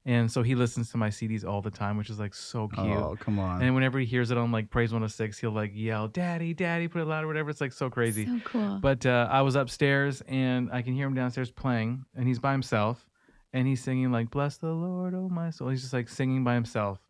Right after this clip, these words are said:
Speaker 2: Yeah.
Speaker 1: All the words.
Speaker 3: Mm.
Speaker 1: He's, like, four years old.
Speaker 2: Yeah,
Speaker 3: Beautiful.
Speaker 1: And I
Speaker 2: man.
Speaker 1: just started weeping, man. I'm like, "That's,
Speaker 2: It's
Speaker 1: like,
Speaker 2: real.
Speaker 1: to see your kids worshiping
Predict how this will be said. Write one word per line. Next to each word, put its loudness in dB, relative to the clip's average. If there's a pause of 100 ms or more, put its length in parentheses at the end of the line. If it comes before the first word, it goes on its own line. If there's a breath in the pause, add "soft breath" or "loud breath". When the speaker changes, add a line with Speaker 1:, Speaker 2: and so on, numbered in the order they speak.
Speaker 2:
Yeah. 0
Speaker 1:
All 4
the 4
words. 0
Speaker 3:
Mm. 2
Speaker 1:
He's, 0
like, 0
four 2
years 2
old. 2
Speaker 2:
Yeah, 0
Speaker 3:
Beautiful. 4
Speaker 1:
And 6
I 6
Speaker 2:
man. 6
Speaker 1:
just 0
started 2
weeping, 0
man. 2
I'm -2
like, -2
"That's, -2
Speaker 2:
It's -12
Speaker 1:
like, 2
Speaker 2:
real. 4
Speaker 1:
to 4
see 0
your 2
kids -2
worshiping 0